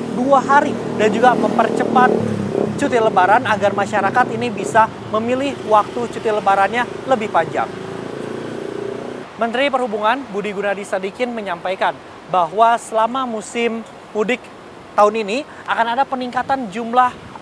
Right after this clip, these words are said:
orang yang akan mudik, yaitu sebesar seratus dua puluh tiga juta orang. Bahkan di Jabodetabek itu sendiri ada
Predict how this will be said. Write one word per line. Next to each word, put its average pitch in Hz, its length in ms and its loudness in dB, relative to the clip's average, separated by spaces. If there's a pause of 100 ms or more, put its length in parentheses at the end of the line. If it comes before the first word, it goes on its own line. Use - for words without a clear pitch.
orang 247 320 6
yang 226 240 -4
akan 214 160 0
mudik, 226 320 -4
yaitu 214 320 2
sebesar 226 400 2
seratus 233 400 -2
dua 214 160 0
puluh 226 320 -6
tiga 208 320 2 (320)
juta 196 320 2
orang. 190 320 2 (320)
Bahkan 196 320 2 (240)
di 226 240 -2
Jabodetabek 196 880 2
itu 226 160 -4
sendiri 226 400 -4
ada 208 480 6